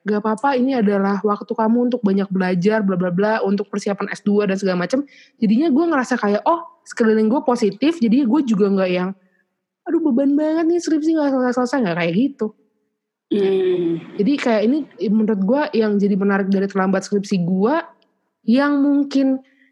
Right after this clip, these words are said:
Speaker 1: kesannya biasa orang kayak muak banget karena nggak lulus-lulus, tapi kalau di gue,
Speaker 2: Hmm.
Speaker 1: kalau gue lihat lagi ke masa lalu, itu tuh proses yang
Speaker 2: Hmm.
Speaker 1: sangat menyenangkan gitu sih kalau di gue.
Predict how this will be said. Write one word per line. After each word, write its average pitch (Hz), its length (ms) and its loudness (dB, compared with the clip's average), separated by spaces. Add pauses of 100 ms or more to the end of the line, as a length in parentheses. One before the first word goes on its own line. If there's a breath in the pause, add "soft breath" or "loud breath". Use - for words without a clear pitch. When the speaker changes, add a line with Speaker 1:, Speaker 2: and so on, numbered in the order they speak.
(280 soft breath)
Speaker 1:
kesannya 240 500 2
biasa 220 300 2
orang 214 240 0
kayak 208 320 0
muak 220 260 2
banget 202 380 0
karena 220 240 0
nggak 190 100 0
lulus-lulus, 202 540 0
tapi 269 180 -4
kalau 285 220 0
di 208 80 0
gue, 196 180 2
Speaker 2:
Hmm. 302 300 0 (240)
Speaker 1:
kalau 208 180 0
gue 202 240 2
lihat 208 220 0
lagi 190 240 -2
ke 190 180 0
masa 196 380 -2
lalu, 185 320 -2 (100)
itu 285 160 -4
tuh 359 160 -2
proses 254 340 -2
yang 202 200 0
Speaker 2:
Hmm. 190 80 -4
Speaker 1:
sangat 196 260 -10
menyenangkan 185 540 -2
gitu 220 180 -2
sih 233 140 -4
kalau 190 160 -2
di 180 100 -4
gue. 180 220 -8